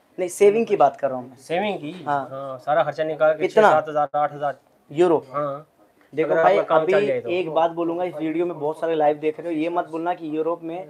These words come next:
Speaker 1: सात से आठ हज़ार euro नहीं कमाया जा सकता है। कमाया जा सकता है
Speaker 2: हाँ,
Speaker 1: भाई?
Speaker 2: कमाया जा सकता
Speaker 1: मेहनत
Speaker 2: है।
Speaker 1: करना पड़ेगा।
Speaker 2: हाँ।
Speaker 1: कितने employee रखे, आपने कितने employee रखे
Speaker 2: अभी
Speaker 1: हैं?
Speaker 2: मैंने, अभी हम दो हैं, तो बाद में इंशाल्लाह हम तीन हो जाएंगे।
Speaker 1: हम्म।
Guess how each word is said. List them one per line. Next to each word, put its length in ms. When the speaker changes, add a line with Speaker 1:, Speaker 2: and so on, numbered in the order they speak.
Speaker 1:
सात 300
से 100
आठ 100
हज़ार 180
euro 180
नहीं 180
कमाया 240
जा 80
सकता 280
है। 120
कमाया 240
जा 120
सकता 260
है 40
Speaker 2:
हाँ, 100
Speaker 1:
भाई? 60
Speaker 2:
कमाया 280
जा 180
सकता 200
Speaker 1:
मेहनत 200
Speaker 2:
है। 60
Speaker 1:
करना 200
पड़ेगा। 300
Speaker 2:
हाँ। 560
Speaker 1:
कितने 340
employee 400
रखे, 400
आपने 180
कितने 260
employee 260
रखे 120
Speaker 2:
अभी 120
Speaker 1:
हैं? 80
Speaker 2:
मैंने, 440
अभी 280
हम 200
दो 180
हैं, 220
तो 120
बाद 220
में 240
इंशाल्लाह 400
हम 80
तीन 200
हो 100
जाएंगे। 340
Speaker 1:
हम्म। 160